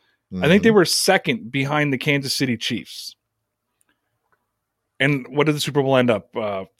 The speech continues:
Speaker 1: thirteen to three?
Speaker 2: Yeah.
Speaker 1: Now, this Super Bowl that just happened,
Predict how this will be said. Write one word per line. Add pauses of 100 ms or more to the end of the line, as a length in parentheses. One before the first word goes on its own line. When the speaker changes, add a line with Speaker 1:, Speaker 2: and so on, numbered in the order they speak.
(140)
Speaker 1:
thirteen
to
three? (1200)
Speaker 2:
Yeah. (1700)
Speaker 1:
Now,
this
Super
Bowl
that
just
happened,